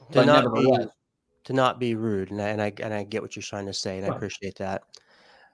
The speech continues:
Speaker 1: We're not talking about Aristotle. We're not talking about Greek philosophy. We're not talking about any of that. We're, we're in Acts two,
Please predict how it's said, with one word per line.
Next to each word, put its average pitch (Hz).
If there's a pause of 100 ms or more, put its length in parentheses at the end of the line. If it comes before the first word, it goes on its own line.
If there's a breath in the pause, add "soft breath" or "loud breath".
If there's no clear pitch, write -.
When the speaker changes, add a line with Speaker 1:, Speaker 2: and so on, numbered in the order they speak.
(120 soft breath)
Speaker 1:
We're 120
not 120
talking 117
about 113
Aristotle. 107
We're 104
not 104
talking 107
about 104
Greek 107
philosophy. 101
We're 101
not 107
talking 104
about 104
any 107
of 107
that. 101
We're, 107
we're 113
in 113
Acts 117
two, 98